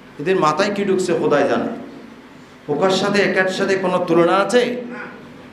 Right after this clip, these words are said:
আস্তাগফিরুল্লাহ, লা হাওলা ওয়ালা কুওয়াতা ইল্লা বিল্লাহ। আল্লাহ রাব্বুল আলামিন আমাদেরকে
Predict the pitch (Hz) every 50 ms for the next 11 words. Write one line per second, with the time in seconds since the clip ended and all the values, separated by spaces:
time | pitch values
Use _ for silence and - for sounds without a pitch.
0 | - - - - - - - - - - - - - 135 120 117 - - 117 110
1 | 110 110 117 117 110 110 110 - - 127 123 120 113 107 98 - - - - -
2 | - - - 151 160 165 156 147 - - 196 196 185 160 - - 135 123 120 113
3 | 107 107 104 98 98 98 98 98 104 107 95 90 - - - - - - - -
4 | - - - - 139 139 139 139 139 135 127 - 139 131 123 120 120 120 120 123
5 | 139 135 123 117 113 110 113 113 110 110 110 107 113 107 101